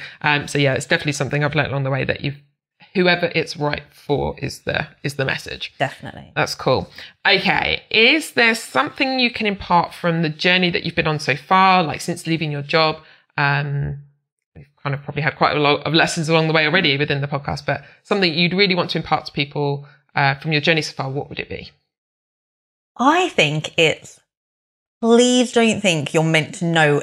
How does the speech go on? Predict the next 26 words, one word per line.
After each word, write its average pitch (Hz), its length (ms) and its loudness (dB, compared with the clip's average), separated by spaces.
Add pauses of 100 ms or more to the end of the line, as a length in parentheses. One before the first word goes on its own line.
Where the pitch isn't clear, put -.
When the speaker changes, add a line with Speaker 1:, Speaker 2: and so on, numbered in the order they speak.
(160)
Speaker 2:
everything 185 800 2 (200)
when 170 180 2
you 165 60 4
start 202 640 4
Speaker 1:
Mm-hmm. 156 200 -8 (120)
Speaker 2:
being, 190 420 4
like, - 240 2
working 185 340 6
for 196 60 0
yourself 180 440 4
or - 80 2
anything 208 400 4
like 220 140 2
that. 226 180 0
Like, 208 180 2 (640)
I 220 160 6
really 226 640 6
am 180 240 4
still 151 400 4
so 180 440 4
uncertain 165 640 4
about 135 220 2
what 147 160 2
the - 100 0
future, 180 640 0 (220)
like, - 300 -2